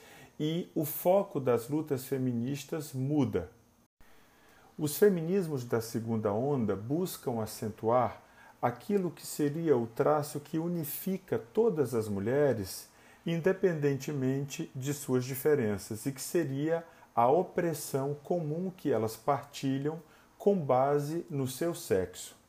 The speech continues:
Por isso, essas mulheres vão se dedicar à crítica da pornografia, da prostituição,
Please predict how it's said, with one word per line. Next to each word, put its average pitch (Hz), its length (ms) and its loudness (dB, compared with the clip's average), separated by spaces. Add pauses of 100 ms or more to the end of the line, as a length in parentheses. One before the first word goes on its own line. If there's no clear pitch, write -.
(1160)
Por 165 180 0
isso, 190 480 0
essas 139 320 -2
mulheres 127 640 0
vão 131 160 -2
se 143 160 -4
dedicar 131 680 2
à 101 80 -2
crítica 139 520 -4
da 104 120 -4
pornografia, 135 1200 -2 (320)
da 113 160 2
prostituição, 131 1200 0